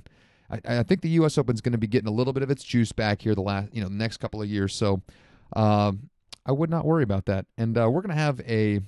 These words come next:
preview, obviously an extensive preview of the U S Open that will not be just me,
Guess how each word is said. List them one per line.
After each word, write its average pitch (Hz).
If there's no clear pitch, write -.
preview, 101
obviously 120
an 104
extensive 160
preview 101
of 95
the 104
U 107
S 104
Open 101
that 123
will 120
not 135
be 117
just 98
me, 101